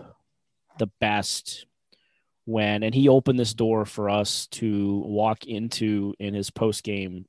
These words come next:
Zoom conference, where he said after the second period, it was no longer a hockey game.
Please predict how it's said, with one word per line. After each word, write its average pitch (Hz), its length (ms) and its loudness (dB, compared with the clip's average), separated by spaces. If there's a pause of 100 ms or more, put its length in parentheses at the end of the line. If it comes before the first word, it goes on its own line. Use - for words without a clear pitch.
Zoom 107 280 -4
conference, 98 600 -10 (840)
where 113 520 2 (220)
he 120 160 -6
said 107 420 0
after 120 300 0
the 113 80 0
second 113 420 -2
period, 110 420 0
it 98 80 -2
was 101 140 -2
no 104 120 -2
longer 104 320 -2
a 95 60 -2
hockey 98 320 -8
game. 101 260 -12